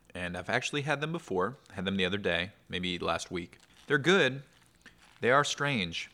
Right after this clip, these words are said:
We drove around with them in the car for a little bit before we got home,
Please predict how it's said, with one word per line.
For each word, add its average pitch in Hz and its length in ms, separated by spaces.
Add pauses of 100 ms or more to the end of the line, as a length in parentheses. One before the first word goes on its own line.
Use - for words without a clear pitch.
(160)
We 117 120
drove 113 280
around 117 280
with 113 140
them 104 180
in 98 160
the 90 80
car 120 340
for 127 180
a 120 60
little 123 180
bit 117 320
before 95 600 (300)
we 98 100
got 92 260
home, 113 440